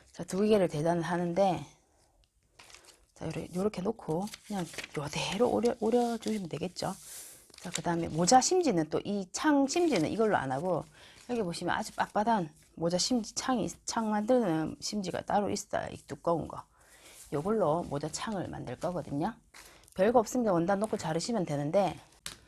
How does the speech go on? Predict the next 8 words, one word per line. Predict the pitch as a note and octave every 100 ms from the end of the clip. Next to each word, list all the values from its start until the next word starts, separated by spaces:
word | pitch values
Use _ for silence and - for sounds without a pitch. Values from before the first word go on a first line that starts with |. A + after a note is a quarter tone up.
| - - - - _
두 | - G3+
겹이니까 | A#3+ B3+ F#3 D#3+ - G3 F3+ D3+
움직이지, | E3+ E3+ A3 G#3+ F#3+
움직이지 | F3 F3+ F#3 B3 G#3 F3+ -
않게 | G#3+ G#3+ - C#3+ D#3 E3+ D#3+ D3 - - - - - - - - - - - - - _
시침핀으로 | - F#3+ - G#3+ C4 A3+ E3 E3 F3 E3+ D#3+ - - - _ _ _ _ _ _ _ _ - - _ _ _ _ _
고정을 | - F3+ G#3+ F#3+
해주시고 | F3+ E3+ G3+ - A3 D#3+ F3+ B3+